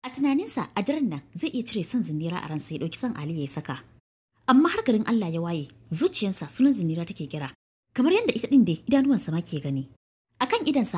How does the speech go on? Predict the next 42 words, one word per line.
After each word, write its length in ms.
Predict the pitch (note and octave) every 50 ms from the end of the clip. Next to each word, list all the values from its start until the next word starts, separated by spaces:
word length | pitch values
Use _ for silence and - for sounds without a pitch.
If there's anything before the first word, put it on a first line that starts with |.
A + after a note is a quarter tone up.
| - -
aka 140 | - C4+ A3
kiran 160 | - G#3 F#3+
sallan 320 | - - F3 F3 F3 D3+ C#3
asuba, 360 | C#3+ - - - E3+ C#3+ - - _ _ _ - -
sai 180 | - - F#4+ -
a 60 | -
sannan 280 | - - F3 F3+ G3+ G#3
ya 60 | A3
bar 120 | G3+ G#3+ G#3+
kan 140 | - A#3 E3+
gadon 180 | E3 D#3+ D#3+ C#3+
ya 80 | - E3
nufi 140 | - - D3+ C#3
banɗaki. 520 | D3 D3 - D3+ D#3+ D3+ - - C#3 C3 - - - _ _ _ _ _ _ _ _ _ _ _ _
So 260 | - - - - E4+ D4+
ɗin 180 | - A3+ G3 -
kenan, 280 | - D#3 D3 D3+ C#3+ C#3+ - - _ _ _ _ _ _ _
in 80 | - D4+
ta 140 | D4+ - E4+
tashi 140 | F4 - -
kama 220 | - C4+ C#4 C4+ G3+ E3+
mutum, 280 | E3+ - C4 C#4+ C#4 - - - - -
ba 160 | E3 A#3+ - -
ta 100 | - G3
shawara 380 | - - F3+ E3+ F3 E3+ D3 C#3
da 60 | C#3
mutum. 280 | C3+ C3 - - D3+ C#3 - - - - - - -
Idan 240 | F#3+ F#3 B3+ C4+ C4+
kuma 140 | C#4 C#4 C#4
ta 120 | C#4 D4
riga 200 | C4 F#3 F3+ E3
ta 100 | - -
kama 360 | - - F#3+ F3+ D#3 C#3 C3+ C3+
mutum, 180 | - - C#3 - - - _ - - - - -
kafin 360 | - G#3 F#3+ - - F4 D#4+
mutum 260 | A3 - - A3 F#3
ya 60 | E3 D#3
samu 360 | - - G3+ G3+ G3 F3 D#3+
ya 100 | D3+ C#3+
subuce 460 | D3 - - C#4+ - - - - F3+
daga 180 | E3 D#3 - C#3
tarkonta, 600 | - - F3 E3+ - - C#3+ C#3 - - C#3 A#2+